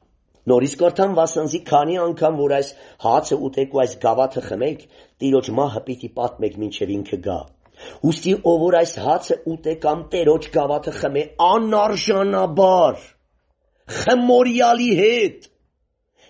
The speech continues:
հին մարդուց չբաժանված, հին անառակ ընկերից չբաժանված նա երբեք քո կիը, այրը չի դառնա, այ անառակ։ Չէ՞ որ հաղորդություն ընդունելով դու դառնում ես իրա կինը և նա քո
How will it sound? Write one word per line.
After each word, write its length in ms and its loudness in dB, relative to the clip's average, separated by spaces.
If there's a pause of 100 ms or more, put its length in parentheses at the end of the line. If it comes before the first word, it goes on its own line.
հին 300 4
մարդուց 680 0
չբաժանված, 1300 0 (1200)
հին 280 4
անառակ 800 0 (100)
ընկերից 680 -2
չբաժանված 1000 2
նա 280 0
երբեք 580 -2
քո 200 2 (100)
կիը, 360 0 (180)
այրը 340 2
չի 320 -6
դառնա, 460 0
այ 200 2
անառակ։ 840 2 (1400)
Չէ՞ 240 2
որ 200 2
հաղորդություն 680 0
ընդունելով 560 0
դու 140 -8
դառնում 380 2
ես 120 -4
իրա 240 -2
կինը 300 -6
և 200 -2
նա 140 -2
քո 220 0